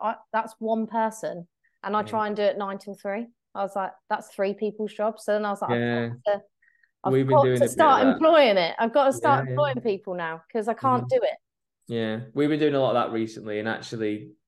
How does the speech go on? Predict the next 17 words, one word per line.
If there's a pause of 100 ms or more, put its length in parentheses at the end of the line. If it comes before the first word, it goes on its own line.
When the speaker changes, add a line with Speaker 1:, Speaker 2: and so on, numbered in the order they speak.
Speaker 2:
redefining
people's
job
descriptions. (180)
Speaker 1:
Yes.
Speaker 2:
Great.
Grace
is
a
prime
example.
She
just
does
a
bit
of